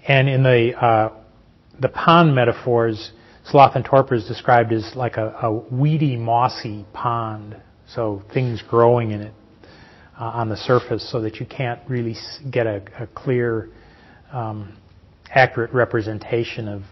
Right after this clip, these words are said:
of reality. The fourth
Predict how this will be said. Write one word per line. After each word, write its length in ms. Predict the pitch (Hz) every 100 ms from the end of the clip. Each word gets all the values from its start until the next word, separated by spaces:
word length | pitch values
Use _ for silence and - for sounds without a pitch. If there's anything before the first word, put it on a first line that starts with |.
| -
of 180 | - 113
reality. 680 | 113 107 113 123 101 101 101 - _ _ _ _ _ _ _ _ _ _ _ _ _ _ _ - - - - - - - _ _ _ _ - _ - 117
The 120 | 120 -
fourth 300 | 185 202 202